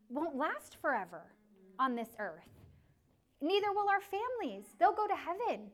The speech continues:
Speaker 1: if they're, if, if they've given themselves to Jesus, right? And she knew that. She knew where Jim was.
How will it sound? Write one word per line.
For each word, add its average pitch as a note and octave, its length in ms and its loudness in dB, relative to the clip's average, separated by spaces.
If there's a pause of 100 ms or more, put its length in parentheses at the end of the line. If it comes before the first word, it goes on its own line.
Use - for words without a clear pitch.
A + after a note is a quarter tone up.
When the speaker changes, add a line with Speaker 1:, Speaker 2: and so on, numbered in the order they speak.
(140)
Speaker 1:
if B3+ 160 -12
they're, C#4+ 160 0 (160)
if, C4 140 -4
if C4 160 -6
they've C4+ 160 -2
given C#4 240 -4
themselves C4+ 520 -6
to A3 60 -16
Jesus, G#3+ 460 -6 (720)
right? D#4+ 300 2 (260)
And C#4 100 -2
she D#4+ 240 -4
knew E4 300 2
that. G#3+ 180 0
She G4 300 -2
knew F#4 240 0
where D#4 140 2
Jim A#3+ 340 0
was. F3+ 520 -2